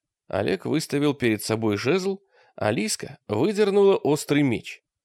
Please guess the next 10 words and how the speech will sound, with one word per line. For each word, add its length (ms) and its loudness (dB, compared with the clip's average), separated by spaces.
Когда 400 0
догнали 480 0
Мрака, 560 0
тот 320 -6
уже 180 0
склонился 680 0
над 160 0
залитым 500 0
кровью 480 0
человеком 760 0